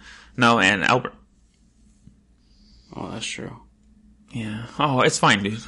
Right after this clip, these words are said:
Speaker 1: Don't worry about it.
Speaker 2: Yeah.
Speaker 1: It kinda bothers you, huh?
Speaker 2: Now it does that you mention it.
Speaker 1: Yeah, dude. Like, I don't like that they didn't say that. I don't like that Hector didn't put us on speaker. You know what? I wouldn't, I would not put us on speaker. I wouldn't even answer our call, dude. I'd be like, "Oh, no, they're probably recording."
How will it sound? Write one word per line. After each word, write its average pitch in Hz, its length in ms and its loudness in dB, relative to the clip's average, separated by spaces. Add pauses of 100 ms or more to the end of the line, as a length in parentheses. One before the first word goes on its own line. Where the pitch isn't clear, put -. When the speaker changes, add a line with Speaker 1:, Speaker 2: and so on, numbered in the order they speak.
Speaker 1:
Don't 127 120 -2
worry 117 100 0
about 110 200 -8
it. - 60 -14 (420)
Speaker 2:
Yeah. 104 260 0
Speaker 1:
It 120 100 -2
kinda 120 160 4
bothers 101 340 2
you, 98 100 0
huh? 107 200 -4 (500)
Speaker 2:
Now 113 180 -2
it 98 60 -10
does 95 220 -10
that - 180 -10
you - 60 -10
mention 107 340 -8
it. - 120 -14 (320)
Speaker 1:
Yeah, 165 180 2
dude. 117 180 0
Like, 117 200 -2
I 123 60 2
don't 151 120 2
like 147 160 0
that 127 80 -4
they 127 100 0
didn't 117 140 0
say 131 120 -2
that. - 160 -8 (520)
I 175 60 4
don't 208 60 6
like 226 120 4
that - 80 4
Hector 156 260 4
didn't 139 200 4
put 139 100 0
us 123 100 -2
on 98 80 -2
speaker. - 380 -6 (320)
You 190 80 4
know 269 80 8
what? 254 260 4
I 202 60 6
wouldn't, 165 420 4
I 117 80 4
would 104 180 0
not 98 200 -4
put 92 140 -2
us - 100 -8
on 92 80 -6
speaker. - 260 -6
I 180 80 6
wouldn't 196 140 6
even 131 180 4
answer 120 260 2
our 92 60 0
call, 113 240 2
dude. 101 100 0
I'd 110 80 0
be 123 80 2
like, 104 140 2
"Oh, 98 120 0
no, 95 180 -8
they're - 80 -2
probably - 260 -6
recording." - 360 -16